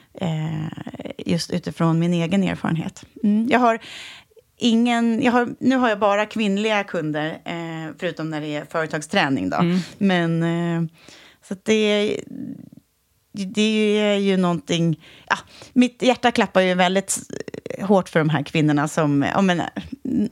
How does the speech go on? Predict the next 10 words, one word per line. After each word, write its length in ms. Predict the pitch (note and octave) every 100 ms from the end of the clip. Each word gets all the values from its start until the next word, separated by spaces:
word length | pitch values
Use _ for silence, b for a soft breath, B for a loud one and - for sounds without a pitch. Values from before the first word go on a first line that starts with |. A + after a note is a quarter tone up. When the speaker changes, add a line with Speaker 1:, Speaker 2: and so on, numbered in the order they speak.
| -
Speaker 1:
som 140 | - A3
har 60 |
fött 220 | G#3 G#3
barn 340 | G#3+ G#3+ G#3+ G#3
och 60 |
som 180 | G3 G3+
har 220 | G3+ F#3+
barn 380 | F#3 F#3 F#3+ F#3+
eller 360 | F#3 F3+ F3+ F3
liksom 280 | F3 -